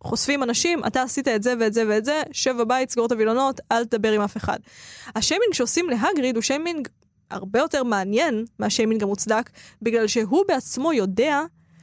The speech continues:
שהוא לא רשע כי הוא ענק, ושהוא לא אכל בני אדם,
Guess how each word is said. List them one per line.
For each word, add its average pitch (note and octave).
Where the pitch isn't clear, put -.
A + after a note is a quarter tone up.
שהוא A#3
לא G4
רשע A3
כי -
הוא A#3+
ענק, G#3+
ושהוא A3
לא A#3+
אכל B3+
בני A3+
אדם, G#3